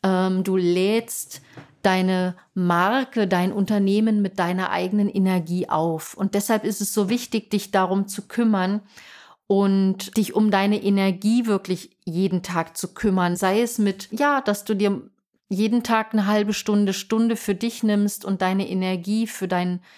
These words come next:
Journaling, für vielleicht Yoga, vielleicht für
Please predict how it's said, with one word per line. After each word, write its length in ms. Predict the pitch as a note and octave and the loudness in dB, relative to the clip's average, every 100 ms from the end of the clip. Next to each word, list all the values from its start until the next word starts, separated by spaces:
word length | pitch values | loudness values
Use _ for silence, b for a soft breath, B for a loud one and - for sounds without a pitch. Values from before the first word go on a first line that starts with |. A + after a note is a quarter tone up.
| b b - | b b -6
Journaling, 880 | E3 G3+ A3 A#3+ A#3 A3 A3 A3 | 0 2 4 2 2 2 2 2
für 680 | G#3+ - G#3 G3 F#3 F3+ F3+ b b b b _ | -2 -6 -2 0 0 -2 -4 b b b b _
vielleicht 500 | - G3+ G3+ G3+ - | 0 2 2 0 0
Yoga, 580 | G#3 A#3 A#3+ A#3 A3 | 2 4 4 2 2
vielleicht 680 | G#3+ - G3 F3+ F#3 F#3+ - | 0 -2 0 2 0 -2 -10
für 640 | - - G#3 G3+ G3+ G3+ | -10 -2 2 4 2 0